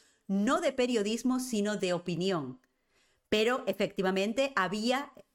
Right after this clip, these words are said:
publicado varios artículos en una web especializada, bueno, en una sección, en la sección,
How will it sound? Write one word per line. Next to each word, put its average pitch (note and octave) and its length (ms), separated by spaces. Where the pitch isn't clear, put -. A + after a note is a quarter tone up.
publicado B3 760
varios G3 360
artículos C4+ 760
en G3 220
una G#3 220
web G3 300
especializada, F3+ 1040
bueno, A#3 220
en G3+ 100
una A#3+ 120
sección, B3+ 360
en A3 60
la G3+ 100
sección, A3+ 480